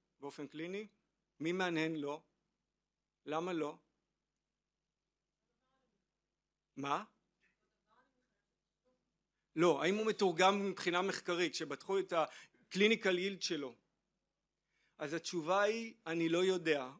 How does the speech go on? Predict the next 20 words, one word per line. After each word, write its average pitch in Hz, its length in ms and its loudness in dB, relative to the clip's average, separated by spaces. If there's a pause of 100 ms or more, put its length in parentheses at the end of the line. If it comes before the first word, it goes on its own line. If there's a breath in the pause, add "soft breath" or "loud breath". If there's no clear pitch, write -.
מי 185 160 -2
שרוצה 202 400 0
להגיד 185 300 -2
לי 185 100 -8
סטיץ' - 500 -8
טרייל, 208 380 0 (340 soft breath)
כמה 220 240 4
חולים 214 300 0
בסטיץ' - 440 -6
טרייל 160 300 0
היו 160 200 0
קרדיאק 156 420 -2
אם 151 120 -4
אר 143 220 -6
איי? 170 140 -4 (1400)
אפס. - 500 -12 (280)
נכון, 135 420 -4
סטיץ' - 440 -6
זה 165 240 -2
אקו 247 420 -2